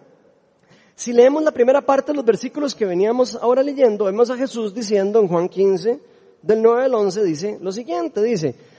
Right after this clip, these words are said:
"Así como el Padre me ha amado a mí, también yo los he amado a ustedes, permanezcan en mi amor. Si obedecen mis mandamientos, permanecerán en mi amor, así como yo he o-,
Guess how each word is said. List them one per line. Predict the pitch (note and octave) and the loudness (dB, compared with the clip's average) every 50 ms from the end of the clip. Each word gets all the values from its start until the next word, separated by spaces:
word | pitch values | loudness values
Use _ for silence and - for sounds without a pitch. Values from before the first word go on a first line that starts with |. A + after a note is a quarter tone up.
| _ _ | _ _
"Así | _ - F#3 - C4+ D4 | _ -8 -6 -6 -6 -6
como | - F4+ E4+ E4+ | -2 0 0 0
el | D#4+ - | 0 0
Padre | - D4 C#4+ C#4 B3+ A3+ | 0 2 6 6 6 6
me | G3 F#3+ G#3+ | 6 4 2
ha | A#3+ | 0
amado | C4 C4+ C#4 D4 D4+ D4+ | 0 0 -2 0 0 0
a | D#4 | -2
mí, | D4+ C#4 C#4 C#4+ C#4+ D#4+ - _ | -2 -2 -4 -6 -8 -10 -14 _
también | _ C4 C4 B3+ A#3+ A#3 A#3 | _ -4 -2 0 -2 0 2
yo | G#3+ | 2
los | A3 A#3 A3 - | 2 2 0 -2
he | F#3+ | -6
amado | F3+ F3 D#3 C#3 C#3+ | -4 -4 -4 -4 -4
a | D#3 | -4
ustedes, | E3+ - - - D#4 E4+ D#4+ A#3 D#3 B2+ - | -6 -6 -6 -6 -4 -2 0 -2 -2 -2 -4
permanezcan | - D#3+ C#3+ C3+ C3+ C3 C3+ B2+ - - F3 F#3 F#3+ | -6 -6 -4 -4 -6 -8 -8 -10 -12 -12 -10 -8 -6
en | G3+ G#3 | -4 -2
mi | A3 | -2
amor. | A3+ A#3+ C4+ D4 D4 B3 G3+ F3+ _ _ _ _ _ _ _ _ _ _ _ _ _ | -2 -2 -4 -4 -4 -6 -8 -14 _ _ _ _ _ _ _ _ _ _ _ _ _
Si | - - - B3 | -14 -8 0 2
obedecen | A#3+ A3+ A#3 A3+ A#3 C#4 E4+ F4 B3 - D#4 E4+ E4+ E4+ | 4 4 6 6 6 6 4 4 0 -2 -4 -2 0 2
mis | E4 E4+ E4 E4 | 2 2 2 2
mandamientos, | E4 D#4+ D#4 D#4+ D#4 D#4 D#4 D#4 D4 A#3+ A3 G3+ G3 G3+ - A3+ A3+ - - - - _ _ _ _ | 2 0 0 0 -2 -2 -2 0 2 4 4 4 2 0 -4 -6 -6 -6 -10 -20 -20 _ _ _ _
permanecerán | B3+ B3+ C4 C4 C4 C4 B3+ B3+ B3 G#3 B3+ B3+ A3+ F#3 F3 F3 F3 F3 E3+ E3 - _ _ _ | 0 0 0 -4 -8 -6 -6 -6 -6 -2 -2 0 0 0 -2 -2 -4 -4 -6 -8 -14 _ _ _
en | A3 A3+ A#3+ | -2 0 2
mi | A#3+ A#3+ | 0 0
amor, | A#3+ B3 C4+ C#4+ C#4 B3 G3+ - - | 2 2 4 4 4 2 0 -4 -8
así | - D#3 - G#3 G#3 | -10 -10 -10 -10 -10
como | - B3 A#3 G3+ | -8 -4 -4 -2
yo | F3+ C#3 D3 G#3 A3+ A#3 A3+ | -4 0 0 0 0 0 0
he | A3+ C4 | 0 0
o-, | C4 A3+ G3 D#3+ | 0 0 -2 -6